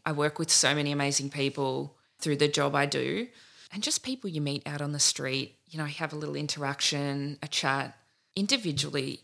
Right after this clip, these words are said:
people are so incredible. And I think, I do believe they're inherently good, and everybody is really trying their best, which looks very different on different days.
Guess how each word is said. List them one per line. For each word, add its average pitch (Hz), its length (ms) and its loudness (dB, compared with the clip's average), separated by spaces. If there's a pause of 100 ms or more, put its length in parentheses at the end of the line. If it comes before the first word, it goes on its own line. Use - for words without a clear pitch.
people 160 360 -6
are 180 60 -2
so 139 600 4
incredible. 135 880 -2 (600)
And 160 160 2
I 147 80 2
think, 175 460 -6 (180)
I 151 100 -6
do 165 200 2
believe 170 340 0
they're 151 180 2
inherently 143 600 -2
good, 139 460 0 (840)
and 147 240 2
everybody 151 500 2
is 139 180 0
really 143 500 -2 (360)
trying 147 360 2
their 143 140 2
best, 147 520 4 (320)
which 156 220 0
looks 151 160 -2
very 147 300 4
different 147 360 -4
on 147 100 0
different 147 340 -6
days. 156 480 -2